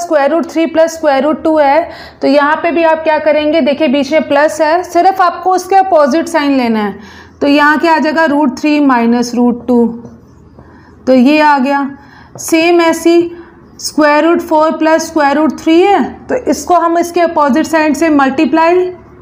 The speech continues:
बस आपके दो टर्म के बीच में जो भी साइन है ना, आपको सिर्फ उसका opposite साइन लेना है और उसी टर्म से multiply कर देना है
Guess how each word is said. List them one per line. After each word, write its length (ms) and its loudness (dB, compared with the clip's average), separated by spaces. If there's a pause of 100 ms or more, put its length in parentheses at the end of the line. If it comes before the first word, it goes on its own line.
(560)
बस 220 0 (320)
आपके 420 0
दो 180 0
टर्म 240 0
के 120 0
बीच 240 0
में 120 0
जो 160 0
भी 160 4
साइन 340 0
है 100 -2
ना, 80 0 (400)
आपको 320 -2
सिर्फ 260 -2
उसका 280 -2
opposite 500 0
साइन 320 0
लेना 240 0 (120)
है 160 0 (480)
और 180 2 (200)
उसी 340 2
टर्म 260 0
से 100 0
multiply 560 0
कर 160 -2
देना 300 0
है 80 2